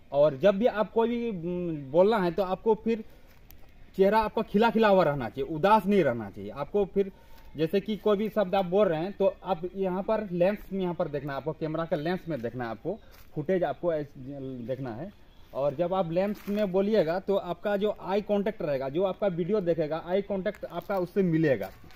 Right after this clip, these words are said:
तो उसमें आपका वीडियो लगेगा कि नहीं, ये भाई साहब मुझसे ही बात कर रहे हैं और, अ, मुझे ही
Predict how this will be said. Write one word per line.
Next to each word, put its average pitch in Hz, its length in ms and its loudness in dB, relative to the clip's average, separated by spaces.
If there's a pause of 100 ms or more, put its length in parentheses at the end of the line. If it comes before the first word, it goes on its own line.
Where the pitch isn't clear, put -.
(500)
तो 233 100 0 (100)
उसमें 214 220 -2
आपका 214 220 0
वीडियो 196 320 0
लगेगा 214 220 -2
कि 208 120 -4
नहीं, 214 260 -4 (120)
ये 208 160 -2
भाई 185 200 -4
साहब 196 320 -8
मुझसे 170 300 -4
ही 214 100 -2
बात 180 280 -4
कर 175 120 2
रहे 139 160 -4
हैं 202 80 -6
और, 165 220 -4
अ, 156 360 -2
मुझे 151 320 -4
ही 190 220 -2